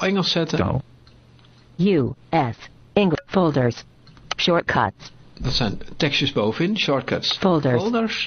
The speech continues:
Speaker 3: Create one tab shortcuts to quickly connect with people. Page one of four.
Speaker 2: Aan-
Speaker 3: Skip introduction.
Speaker 1: Oké.
Speaker 3: Page one of four.
Speaker 1: Ik pak even
Speaker 2: Aanpasbaar.
Speaker 3: Page two of four.
Speaker 1: Ik ga nu even kijken wat staat er op pagina twee.
Speaker 3: Shortcuts.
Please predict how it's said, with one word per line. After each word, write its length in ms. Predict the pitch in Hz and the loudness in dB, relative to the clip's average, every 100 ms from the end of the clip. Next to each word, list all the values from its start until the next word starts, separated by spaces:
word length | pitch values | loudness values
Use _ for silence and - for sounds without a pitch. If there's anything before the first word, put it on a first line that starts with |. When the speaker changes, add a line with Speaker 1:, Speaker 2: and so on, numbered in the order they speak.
| - | -6
Speaker 3:
Create 420 | - 208 208 220 | 0 2 2 2
one 140 | 160 165 | 2 2
tab 260 | 180 165 | 2 0
shortcuts 440 | - 214 233 202 - | 2 2 2 0 0
to 100 | - | -2
quickly 360 | 190 185 185 | 0 2 2
connect 360 | 180 196 190 - | 2 2 2 0
with 200 | 190 - | -2 0
people. 420 | 156 120 131 - - - - - - - - - - - - - | 0 2 2 0 -4 -20 -20 -20 -20 -20 -20 -20 -20 -20 -14 -2
Page 320 | 208 226 196 | 2 2 2
one 200 | 170 208 | 2 2
of 60 | 202 | 2
four. 380 | 151 123 110 - - - - | 2 2 0 -4 -16 -10 -2
Speaker 2:
Aan- 120 | 190 - | -2 -2
Speaker 3:
Skip 280 | - - 220 | -4 0 2
introduction. 680 | 175 240 208 196 131 110 101 - - - - | 2 2 2 2 2 0 -2 -4 -4 -4 -4
Speaker 1:
Oké. 200 | 127 135 147 | -2 0 0
Speaker 3:
Page 280 | 196 226 196 | 2 2 2
one 200 | 170 208 | 2 2
of 80 | 208 | 2
four. 320 | 156 127 110 | 2 2 2
Speaker 1:
Ik 180 | - 139 | 0 0
pak 120 | 156 - | 0 2
even 60 | 202 | 2
Speaker 2:
Aanpasbaar. 460 | 139 120 90 - - - - | 2 2 2 0 -4 -14 -4
Speaker 3:
Page 220 | 208 214 - | 0 2 0
two 200 | - 208 | 2 2
of 80 | - | 2
four. 340 | 156 127 110 | 2 2 2
Speaker 1:
Ik 160 | - 120 | 0 -2
ga 140 | 117 | -2
nu 80 | 107 | 0
even 180 | 110 110 | 0 0
kijken 240 | - 104 104 | -2 -2 -2
wat 80 | |
staat 260 | 98 104 98 | -2 -2 -2
er 60 | 101 | -2
op 80 | |
pagina 380 | - 90 104 95 | 0 0 0 -2
twee. 340 | 98 175 190 208 | 2 2 2 2
Speaker 3:
Shortcuts. 340 | 117 98 - | 2 0 -6